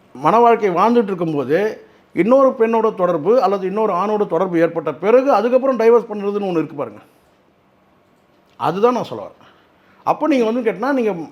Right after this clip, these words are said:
இந்த குரங்கு தாவறா மாதிரி வந்து பார்த்தீங்கன்னா, நீங்க தாவிக்கிட்டே இருப்பீங்க.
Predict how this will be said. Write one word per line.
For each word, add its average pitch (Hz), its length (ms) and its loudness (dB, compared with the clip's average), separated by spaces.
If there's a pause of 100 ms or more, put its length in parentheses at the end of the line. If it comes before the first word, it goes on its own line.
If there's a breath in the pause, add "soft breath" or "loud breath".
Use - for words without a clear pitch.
(440)
இந்த 160 200 -2
குரங்கு 214 360 0
தாவறா 185 440 0
மாதிரி 180 280 -2
வந்து 165 100 -6
பார்த்தீங்கன்னா, 156 300 -4
நீங்க 170 140 -2
தாவிக்கிட்டே 180 540 -2
இருப்பீங்க. 147 500 -4